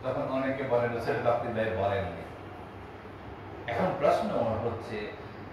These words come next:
যে হযরত হিজরতের সময় দেখতে পাচ্ছি আমরা, আমি লম্বা ঘটনা দিকে যাচ্ছি না, যে কি করলাম, রসুল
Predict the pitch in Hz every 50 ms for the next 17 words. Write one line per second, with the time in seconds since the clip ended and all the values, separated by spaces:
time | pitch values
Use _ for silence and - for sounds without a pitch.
0 | - - 90 92 113 120 120 117 117 113 117 117 120 127 131 127 143 143 - -
1 | - - - - - - - - - - 135 - 147 143 - 190 190 190 190 185
2 | 175 - - 139 - 160 151 - - - - - - - 143 - - - - -
3 | - 127 120 110 107 107 110 107 104 107 - - - 127 123 131 135 - - 123
4 | 123 - 127 120 - - - - - - - - - - - - - 110 110 107
5 | - 101 98 - - 95 95 92 - - - - - - - - - - - -
6 | - - - - - - - - 95 98 127 123 123 - 147 139 131 - 151 151
7 | 151 151 147 147 - - - - - - - - 127 - - -